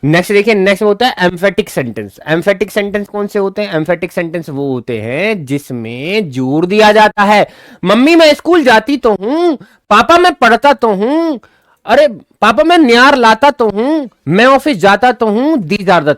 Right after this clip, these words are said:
things। ऐसी चीजों में क्या होता है, जोर देकर बोला जाता है, उनको एम्फेटिक सेंटेंस कहते हैं।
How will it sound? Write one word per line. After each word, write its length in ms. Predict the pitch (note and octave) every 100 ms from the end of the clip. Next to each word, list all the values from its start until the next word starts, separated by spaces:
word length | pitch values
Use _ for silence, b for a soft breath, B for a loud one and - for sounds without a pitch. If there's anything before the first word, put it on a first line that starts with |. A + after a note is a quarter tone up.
| C#3+
things। 200 | B2+ -
ऐसी 400 | F3 G#3 - C#4
चीजों 320 | G#3 F3+ F3+
में 140 | F3+
क्या 140 | E3 D#3+
होता 360 | C3+ C3 B2
है, 240 | A#2+ C3+ G#3+
जोर 440 | G3+ D3+ G#3+ B3
देकर 360 | F3+ D3+ D3 C3+
बोला 300 | B2 B2 A#2+
जाता 280 | B2+ F3 A3
है, 80 |
उनको 320 | A3 F#3+ F#3+ G#3+
एम्फेटिक 500 | F#3+ A3+ B3+ E4+ D4
सेंटेंस 480 | C4 E3+ D3+ C3+
कहते 280 | - A2+ -
हैं। 100 | F#2+